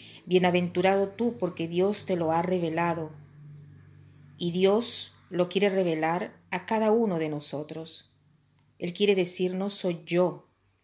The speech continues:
el Hijo de Dios vivo. Yo no te voy a desilusionar".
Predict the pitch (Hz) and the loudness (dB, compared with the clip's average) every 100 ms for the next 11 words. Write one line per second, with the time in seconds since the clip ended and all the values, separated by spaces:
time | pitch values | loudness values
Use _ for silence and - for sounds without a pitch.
0 | _ _ _ 175 165 175 - 175 160 156 | _ _ _ -6 -4 -4 -2 -2 -2 -2
1 | 156 160 170 160 151 151 _ _ _ _ | -4 -4 -4 -4 -8 -14 _ _ _ _
2 | _ _ - 160 196 190 202 202 170 156 | _ _ -8 0 2 2 0 -2 -2 0
3 | 180 165 156 151 - 156 147 - 147 156 | 0 0 -4 -6 -8 -8 -8 -8 -10 -10
4 | 147 | -14